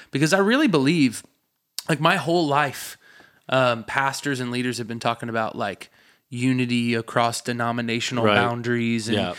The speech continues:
Speaker 1: unity across racial boundaries and all this. And, and I kinda sit back as a thirty year, almost thirty year old man, and I'm like, "How are we not unified yet?
Speaker 2: Right.
Speaker 1: How are we not unified yet? Don't we all wanna transform our city?" But I think
Speaker 2: Mm-hmm.
Speaker 1: so many of us look at our city and, and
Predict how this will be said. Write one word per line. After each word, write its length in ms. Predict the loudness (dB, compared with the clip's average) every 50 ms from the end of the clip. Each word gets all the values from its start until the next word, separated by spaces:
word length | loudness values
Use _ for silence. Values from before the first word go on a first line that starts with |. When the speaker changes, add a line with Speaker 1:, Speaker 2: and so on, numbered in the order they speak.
| -12 -16 -16 -14 -8
Speaker 1:
unity 640 | -4 2 2 4 4 4 2 2 2 2 2 0
across 420 | -2 -2 0 0 0 0 0 -4 -4
racial 420 | -2 -2 0 0 0 0 0 0
boundaries 800 | 2 2 0 0 0 -4 -4 -4 -2 -2 -2 -2 -4 -4 -6 -6
and 120 | -6 -4 -4
all 160 | -2 -2 -2
this. 280 | 0 -2 -2 -2 -2
And, 200 | -4 -6 -8 -10 -14 -20 -20 -20 -14 -8 -6
and 160 | -6 -6 -4 -4 -2
I 120 | -2 0
kinda 240 | 0 2 2 2 2
sit 280 | 2 0 0 0 2
back 260 | 4 4 4 4 2 -2
as 80 | -6 -6
a 40 |
thirty 320 | -4 -2 0 0 2 2 0
year, 120 | -2 -2
almost 320 | 0 0 0 -2 -2 -2 0
thirty 200 | 0 0 0 2
year 140 | 2 2
old 180 | 2 0 0 0
man, 260 | 0 2 2 2 0
and 80 | 0 -2
I'm 140 | -2 -2 0
like, 260 | 0 -2 -2 -4 -10 _ -20 -20 -20 -20 -20 -20 _ -2
"How 180 | 2 2 2
are 80 | 4 2
we 160 | 2 2 2
not 180 | 2 2 0 0
unified 560 | 0 0 2 2 2 2 0 0 0 -2 -6
yet? 300 | -8 -8 -10 -12 -18 -8 0
Speaker 2:
Right. 260 | 4 6 6 6 4 0 -4
Speaker 1:
How 140 | 0 2 4
are 140 | 4 4 4
we 80 | 4
not 200 | 2 2 2 2
unified 400 | 2 2 2 2 0 0 0 0
yet? 160 | 0 -2 0 0
Don't 160 | 0 0 2
we 140 | 4 4 4
all 120 | 4 4
wanna 180 | 2 0 -2 -2
transform 500 | 0 0 0 0 -2 -2 -2 0 0 0
our 100 | 0 -2
city?" 400 | -2 -4 -4 -2 -2 -2 -4 -6 -12 -16 -8 -4
But 160 | 0 2 2
I 80 | 2 2
think 180 | 2 0 0
Speaker 2:
Mm-hmm. 160 | 0 0 0 0
Speaker 1:
so 60 | 0
many 280 | 2 0 2 2 2
of 140 | 2 2 2
us 220 | 2 0 -2 0 -2
look 180 | 0 0 2
at 60 | 2
our 100 | 2 0
city 360 | 0 0 0 0 0 0 0 -2
and, 220 | -2 -4 -6 -6 -4
and 360 | -2 0 0 0 -2 -4 -8